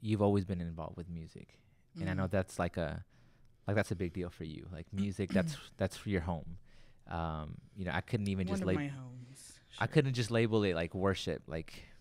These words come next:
Speaker 1: because as far, as long as I've known you, you've always been involved with music in one way or another.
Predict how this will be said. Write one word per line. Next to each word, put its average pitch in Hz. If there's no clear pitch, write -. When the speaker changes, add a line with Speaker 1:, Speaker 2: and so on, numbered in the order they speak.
Speaker 1:
because 104
as -
far, 127
as 101
long 117
as 131
I've 104
known 90
you, 80
you've 95
always 92
been 90
involved 85
with 85
music 85
in 87
one 90
way 82
or 80
another. 78